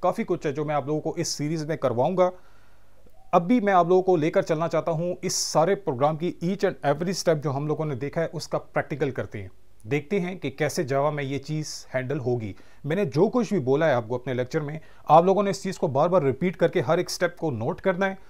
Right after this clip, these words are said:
जब मैं प्रैक्टिकल करा रहूँगा आपको, तो आपको पता लग जाएगा कि जो मैं बोल रहा था, वो Java में किस तरीके से, उसी तरीके से इम्प्लीमेंट हो रहा है, जैसे मैं आपको बता रहा था। सबसे पहले विजिबिलिटी थी, रीसाइजिंग हो गई, टाइटल सेट करना हो गया, क्लोज ऑपरेशंस हो गए, ये सारे स्टेप्स जो मैंने आपके सामने भी लिखे हैं,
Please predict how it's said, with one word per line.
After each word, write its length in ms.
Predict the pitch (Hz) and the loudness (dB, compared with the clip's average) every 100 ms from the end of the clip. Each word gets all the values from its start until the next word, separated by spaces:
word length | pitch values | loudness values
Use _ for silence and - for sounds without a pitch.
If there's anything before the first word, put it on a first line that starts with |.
| - | -6
जब 140 | 139 156 | -2 -2
मैं 100 | 170 | -2
प्रैक्टिकल 460 | - 151 - 220 | 0 0 2 0
करा 220 | 208 156 156 | 4 6 6
रहूँगा 280 | 156 156 | 4 4
आपको, 300 | 151 - 170 - - | 2 2 -4 -6 -4
तो 60 | - | 0
आपको 180 | 139 - | 0 0
पता 280 | - 165 185 | 0 2 4
लग 140 | 151 | 2
जाएगा 320 | 143 135 131 156 - - | 0 -2 -2 -4 -10 -8
कि 80 | 131 | -4
जो 160 | 151 185 | -2 2
मैं 160 | 180 | 0
बोल 280 | 110 139 190 | 0 2 4
रहा 100 | 180 | 2
था, 260 | 165 160 156 | 2 0 -2
वो 160 | 135 156 | -4 -2
Java 280 | 131 147 160 | 0 2 0
में 120 | 151 | -2
किस 180 | 160 - | -4 -4
तरीके 280 | 143 135 147 | -4 -4 -4
से, 220 | - - | -4 -2
उसी 180 | 214 240 | 0 2
तरीके 280 | 165 143 147 | 2 2 0
से 140 | 156 | -2
इम्प्लीमेंट 400 | 135 156 147 143 | -4 -4 -4 -4
हो 100 | 135 | -2
रहा 80 | 143 | -2
है, 60 | 131 | -2
जैसे 200 | 127 135 | -4 -4
मैं 100 | 123 | -6
आपको 180 | - 123 | -6 -6
बता 280 | 110 120 | -2 0
रहा 100 | 120 | 0
था। 200 | 101 101 - - - - - | -2 -8 -10 -18 -20 -20 -8
सबसे 240 | - 175 180 | -2 -2 0
पहले 200 | 165 175 | -2 0
विजिबिलिटी 540 | 135 135 139 160 165 | 0 -2 -2 -2 -4
थी, 280 | 160 156 147 - - - | -4 -4 -6 -12 -14 -6
रीसाइजिंग 520 | 139 - 143 139 175 | -4 0 0 0 -2
हो 140 | 156 | 0
गई, 260 | 143 147 143 - - | 0 0 -2 -4 2
टाइटल 240 | 143 175 | 2 2
सेट 220 | - 170 | 0 -2
करना 240 | - 156 156 | -2 -2 0
हो 180 | 143 | 0
गया, 240 | 131 135 131 - - - - | 0 0 0 -2 -16 -20 -4
क्लोज 220 | 156 160 | 0 2
ऑपरेशंस 420 | 165 156 151 175 156 | 0 0 -2 -2 -2
हो 100 | 143 | 0
गए, 160 | 143 | 0
ये 140 | 135 156 | -2 0
सारे 260 | 180 208 | 2 2
स्टेप्स 280 | - 175 - | 2 -2 -2
जो 80 | 156 | -4
मैंने 140 | 151 | -2
आपके 160 | 156 - | -2 -2
सामने 220 | 156 160 | -4 -2
भी 100 | 139 | -2
लिखे 260 | 127 - 185 | -4 -2 -4
हैं, 200 | 165 | -4